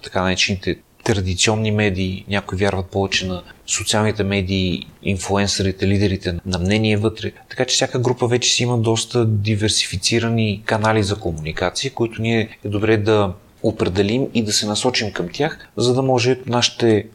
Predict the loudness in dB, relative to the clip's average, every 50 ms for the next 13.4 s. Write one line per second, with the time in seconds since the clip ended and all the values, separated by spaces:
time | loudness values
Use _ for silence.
0 | -4 -4 -2 2 2 2 4 4 4 4 4 4 4 4 2 0 -2 -2 0 -2
1 | -2 0 0 0 0 0 -2 -2 -2 0 0 2 2 2 2 0 -2 -6 -12 -12
2 | -8 -4 0 0 2 2 0 0 -2 -2 0 0 2 2 0 -2 -4 -2 0 0
3 | 0 0 0 -2 -2 -4 -8 -10 _ -2 -2 0 2 2 0 2 0 0 0 0
4 | 0 0 -2 -4 -4 -2 -2 -2 0 0 0 2 2 4 2 2 2 2 2 2
5 | 0 0 0 -2 -4 0 2 4 4 4 4 2 0 -4 -12 -10 _ -2 -2 -2
6 | 0 0 0 2 2 2 2 0 2 2 2 2 2 2 0 -2 -4 -6 -10 -16
7 | -20 -20 _ _ -2 0 0 0 -2 -4 -4 -2 -2 -2 0 2 2 4 4 4
8 | 4 2 2 0 -4 -8 -16 -14 -8 -4 0 2 2 2 0 -2 -6 -4 0 2
9 | 4 4 2 2 0 -6 _ _ _ _ -2 0 2 4 4 4 4 2 2 0
10 | 0 0 2 2 2 2 2 2 0 -2 -4 -2 -2 0 0 0 0 0 0 -2
11 | -4 -2 -2 0 0 0 0 2 2 0 0 0 -2 -2 -2 -2 -2 -2 -2 -2
12 | 0 0 0 0 0 -2 -8 -16 -12 -10 -8 -4 -2 0 0 0 0 -2 -2 -2
13 | -4 -12 -10 -4 -2 0 0 0